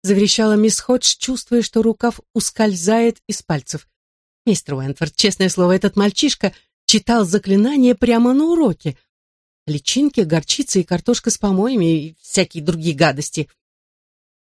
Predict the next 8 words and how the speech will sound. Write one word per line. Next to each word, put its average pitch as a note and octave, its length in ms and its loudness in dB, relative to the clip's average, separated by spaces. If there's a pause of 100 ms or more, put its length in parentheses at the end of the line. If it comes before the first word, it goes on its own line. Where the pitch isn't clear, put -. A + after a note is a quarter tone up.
(280)
Мистер C#3 300 -4
Уэнтворт, A#3+ 520 -2
наконец, F#3 680 -2
выдернул C3+ 600 -2
руку B3+ 340 -6 (280)
и F#3+ 80 -6
побежал D3+ 420 0
вниз. C3 360 -6